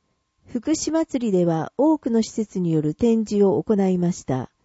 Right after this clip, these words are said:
祭り開催後も作品が見たいという要望のもと、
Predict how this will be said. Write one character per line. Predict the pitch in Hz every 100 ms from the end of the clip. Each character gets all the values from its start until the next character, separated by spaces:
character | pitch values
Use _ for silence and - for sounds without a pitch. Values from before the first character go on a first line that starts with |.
| _ _ _ _ _ -
祭 | 196 - 294
り | 302
開 | 285 277
催 | 269 269 262
後 | 247 240
も | 214 147 -
作 | - 190 254
品 | - 285
が | 277 254
見 | 247
た | 285
い | 269 220
と | 190
い | 165 160
う | 151
要 | 196 226
望 | 208 202
の | 196 180
も | 175
と、 | - 170 160